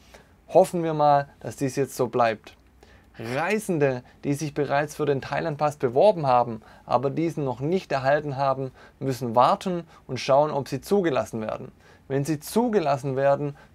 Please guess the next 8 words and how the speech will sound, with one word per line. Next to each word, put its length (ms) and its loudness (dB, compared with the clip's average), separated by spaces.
dürfen 320 2
sie 140 -2
dann 320 0
auch 300 4
noch 180 -2
in 100 -6
Thailand 340 0
einreisen. 640 -4